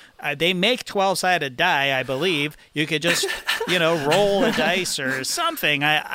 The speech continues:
Speaker 1: I don't know, like, it's just, it was just sort of like a wah, wah. That said, I would have been thrilled if it had worked. I mean,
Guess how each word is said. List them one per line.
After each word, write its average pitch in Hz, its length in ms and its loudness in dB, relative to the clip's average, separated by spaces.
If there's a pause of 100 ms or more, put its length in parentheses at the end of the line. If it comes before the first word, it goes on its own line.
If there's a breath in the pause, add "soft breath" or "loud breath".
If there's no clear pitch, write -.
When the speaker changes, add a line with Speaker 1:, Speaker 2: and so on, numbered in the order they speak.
Speaker 1:
I - 20 2
don't 175 140 0
know, 139 220 0
like, 139 420 -2 (480 loud breath)
it's 175 180 0
just, 220 340 -2
it 175 300 -6
was 180 140 -2
just 196 160 -4
sort 185 180 0
of 165 100 0
like 151 220 2
a 139 140 2
wah, 196 260 2
wah. 143 300 2
That 226 240 2
said, 208 320 2 (100)
I 165 140 2
would 175 220 2
have 160 100 0
been 143 160 -2
thrilled 175 400 0
if 127 100 -4
it 131 80 -6
had 120 160 -4
worked. 127 460 -2
I 123 100 -6
mean, 127 320 -6